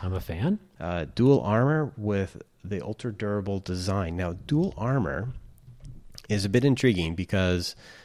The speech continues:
Speaker 2: they were kind of experimenting with putting covers on just about everything with
Speaker 1: Oh,
Speaker 2: their
Speaker 1: yeah.
Speaker 2: previous G one boards. So, I, you know, I,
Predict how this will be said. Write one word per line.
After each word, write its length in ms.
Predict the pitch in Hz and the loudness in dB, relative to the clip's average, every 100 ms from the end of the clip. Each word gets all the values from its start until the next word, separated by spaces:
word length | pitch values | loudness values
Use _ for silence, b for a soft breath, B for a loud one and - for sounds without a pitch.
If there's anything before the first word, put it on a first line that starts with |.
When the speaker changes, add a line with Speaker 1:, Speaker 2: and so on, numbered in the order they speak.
| B | B
Speaker 2:
they 60 | 107 | -4
were 80 | 104 | 0
kind 180 | 156 175 | 2 4
of 60 | |
experimenting 920 | 147 - - 104 110 101 98 98 92 | 4 2 4 6 6 6 4 2 2
with 320 | 87 85 - - | 2 0 -2 -6
putting 580 | - 110 98 90 85 73 b b b b b - | -2 2 2 2 0 -4 b b b b b -8
covers 420 | - 131 95 87 | 0 2 2 0
on 160 | 80 85 | -2 -4
just 180 | 95 87 | -6 -4
about 200 | 78 - 104 | -4 -2 -2
everything 540 | 104 85 85 69 69 - 87 | 0 0 -2 -4 -6 -12 -4
with 120 | 92 | -2
Speaker 1:
Oh, 20 | |
Speaker 2:
their 140 | 151 113 | 0 0
Speaker 1:
yeah. 100 | 175 | 2
Speaker 2:
previous 380 | 117 104 87 87 | 2 2 0 -4
G 180 | 92 | -6
one 240 | 85 82 80 | -4 -4 -4
boards. 320 | 80 65 69 | -6 -8 -10
So, 400 | - 85 78 69 - b b b b - | -4 -2 -2 -4 -12 b b b b -10
I, 300 | 76 71 - _ | -8 -8 -10 _
you 140 | - 90 | -18 -14
know, 60 | |
I, 120 | 87 | -14